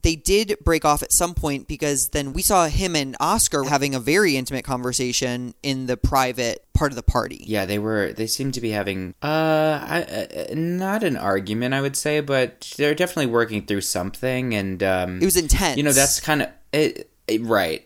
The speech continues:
Speaker 2: and I'm sure that's kind of, like, what happens in male friendships. Uh,
Speaker 1: See, that's the exact opposite I picture of, of, like, classic straight friendships. Like, I feel like it's very, like,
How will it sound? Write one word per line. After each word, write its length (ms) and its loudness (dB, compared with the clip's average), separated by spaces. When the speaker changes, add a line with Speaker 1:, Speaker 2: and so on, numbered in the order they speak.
Speaker 2:
and 80 -4
I'm 100 -2
sure 160 -2
that's 220 0
kind 200 -4
of, 60 -4
like, 160 -2
what 120 -4
happens 480 -4
in 360 -6
male 240 -2
friendships. 1000 -4
Uh, 640 -2
Speaker 1:
See, 140 -4
that's 100 -6
the 60 0
exact 400 -2
opposite 360 2
I 140 0
picture 420 0
of, 260 -6
of, 180 0
like, 160 -2
classic 440 2
straight 460 2
friendships. 560 -2
Like, 160 -2
I 140 2
feel 200 0
like 140 0
it's 140 -4
very, 180 0
like, 220 -2